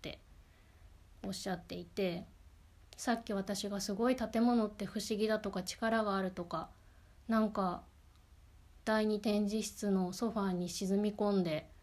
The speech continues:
涙が出てきた理由って、こういうところにつながってる気がする。美術館は生き物だって。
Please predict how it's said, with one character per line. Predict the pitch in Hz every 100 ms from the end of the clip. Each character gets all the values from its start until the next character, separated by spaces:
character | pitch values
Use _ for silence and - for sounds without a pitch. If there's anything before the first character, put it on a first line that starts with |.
| - - -
涙 | 247 240 220 180
が | 175
出 | 175
て | 190 180
き | -
た | 165
理 | 165 180
由 | 190
っ | 185
て、 | - - 185 175 185 - - - - - - - - - - - -
こ | - 214
う | 214
い |
う | 214
と | 214 208
こ | 214
ろ | 208
に | 170
つ | - 220
な | 214
が | 202
っ | 202
て | 202
る | 185
気 | 196
が | 180
す | 170 185
る。 | 175
美 | 190 190
術 | 214 -
館 | - 185
は | 170
生 | 170
き | 190
物 | 208 214 196
だ | 175
っ | - -
て。 | 214